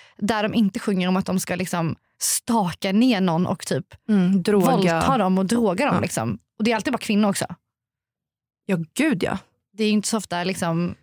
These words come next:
Speaker 1: eh, kvinnor sjunger om att de ska våldta och staka ner. Men kanske på samma sätt, i samma
Speaker 2: Nej.
Speaker 1: utsträckning i alla fall.
Speaker 2: Nej, precis.
Speaker 1: Jag har inte hört så många såna
Speaker 2: Nej.
Speaker 1: låtar. Men, eh, vad landar vi ens i det här? Jag vet inte.
Speaker 2: Nej, alltså, jag, det känns så svårt att typ forma en åsikt riktigt.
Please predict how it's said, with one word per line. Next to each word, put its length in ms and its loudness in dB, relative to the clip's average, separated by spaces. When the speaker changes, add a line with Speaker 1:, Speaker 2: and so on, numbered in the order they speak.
Speaker 1:
eh, 440 -4
kvinnor 320 -2
sjunger 380 -2
om 60 -2
att 80 -6
de 180 -2
ska 380 -6
våldta 400 -4
och 240 -12
staka 280 -4
ner. 200 -2
Men 280 -2
kanske 280 -2
på 100 -2
samma 180 -2
sätt, 240 -4
i 60 0
samma 160 2
Speaker 2:
Nej. 80 2
Speaker 1:
utsträckning 460 -2
i 20 0
alla 120 -4
fall. 200 0
Speaker 2:
Nej, 260 4
precis. 200 0
Speaker 1:
Jag 80 2
har 60 2
inte 120 0
hört 160 -2
så 80 -4
många 220 -4
såna 180 -2
Speaker 2:
Nej. 60 -2
Speaker 1:
låtar. 260 -6
Men, 360 2
eh, 120 0
vad 160 2
landar 260 4
vi 60 0
ens 220 0
i 40 -4
det 60 -2
här? 160 -4
Jag 140 2
vet 260 0
inte. 280 -6
Speaker 2:
Nej, 360 0
alltså, 220 0
jag, 340 2
det 120 2
känns 240 2
så 80 0
svårt 340 -2
att 120 -2
typ 240 -4
forma 280 2
en 80 2
åsikt 540 -2
riktigt. 540 -6